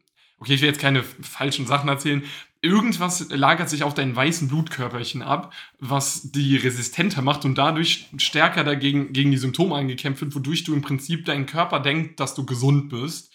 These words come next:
wegen diesem Gen, was du hast. Das hat auch einen speziellen Namen jetzt bekommen, bla, bla, bla,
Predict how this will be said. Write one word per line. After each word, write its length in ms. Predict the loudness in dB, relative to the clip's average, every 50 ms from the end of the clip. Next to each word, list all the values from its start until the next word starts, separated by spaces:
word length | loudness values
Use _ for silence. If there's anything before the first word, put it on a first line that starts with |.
| -20 -20 -20 _ _ _ 2
wegen 300 | 4 4 6 6 4 4
diesem 380 | 4 2 2 2 2 2 2 4
Gen, 360 | 4 4 6 6 4 4 2
was 200 | 0 -4 -6 -8
du 160 | -8 -8 -6
hast. 180 | -6 -8 -8 -6
Das 120 | -8 -8
hat 100 | -6 -6
auch 40 | -6
einen 120 | -6 -6
speziellen 400 | -6 -8 -10 -10 -8 -6 -2 2
Namen 220 | 4 4 4 4 2
jetzt 160 | 0 -4 -6
bekommen, 240 | -10 -8 -8 -6 -6
bla, 100 | -6 -6
bla, 120 | -8 -8 -6
bla, 260 | -2 -2 -2 -2 -4